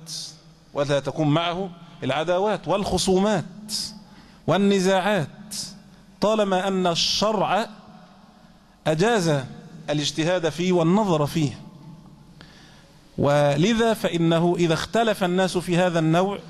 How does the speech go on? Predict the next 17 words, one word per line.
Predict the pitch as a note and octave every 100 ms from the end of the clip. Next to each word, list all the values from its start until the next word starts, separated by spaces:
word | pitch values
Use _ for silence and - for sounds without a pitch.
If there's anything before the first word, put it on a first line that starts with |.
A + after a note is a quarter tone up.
| - - - - - - - - - - -
لا | D#3+ A3+ A#3+
يبغي | A#3+ G3+ D3 B2+ - - - - - -
أو | B2+
لا | C3 D3 D3+
يجوز | D3+ A3
أن | G3 F3+ E3+
يبغي | A3 A3+ G3 F#3+
بعضهم | F3 D#3+ E3+ G3+ E3
على | F3 G#3 G3 - - - - -
بعض. | C#3 A#3+ D#3+ B2+ - - - - - - - - - - -
أما | A#3 C4 B3 A#3 G#3+
النوع | D3 D#3 G#3 G3+
الثاني | E3 - F3+ F3 D#3+
هذا | E3+ D#3+
الذي | D3+ D#3+ D3+ D3+
نتكلم | D3 C3+ E3 F3+ D3+
عنه | D3+ E3 D3+